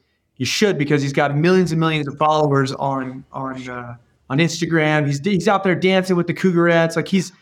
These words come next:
he's one of the top mascots in the country as far as college football. But tethering an equity to him from a Costa Vida standpoint has been hugely material for us,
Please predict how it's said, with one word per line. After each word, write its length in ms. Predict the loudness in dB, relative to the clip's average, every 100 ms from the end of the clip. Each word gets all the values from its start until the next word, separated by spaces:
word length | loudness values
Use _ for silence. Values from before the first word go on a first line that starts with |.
| _
he's 100 | -2
one 120 | 0 2
of 60 |
the 60 | 0
top 320 | 0 -2 0
mascots 420 | 0 -2 -2 -6
in 60 | -4
the 80 | -8
country 420 | -2 -4 0 -2
as 80 | 0
far 140 | 0
as 100 | -2
college 280 | 0 -2 0
football. 400 | -4 -2 -4 -6 -16 _ _ _
But 400 | 0 0 -8 -20 _
tethering 680 | -4 -2 2 2 2 2 -2
an 120 | -2
equity 440 | -2 0 0 0 0
to 160 | -4
him 680 | -6 0 2 2 0 -4 -12 _ _
from 120 | -6
a 60 | 0
Costa 300 | 0 0 -2
Vida 200 | 0 0
standpoint 640 | 2 -2 -2 -8 -10 -10 _ _ _
has 200 | -4 -2
been 360 | 0 0 -2 -8
hugely 600 | -16 -2 2 2 2 2
material 440 | 2 2 2 0
for 140 | -4 -18
us, 240 | -20 -20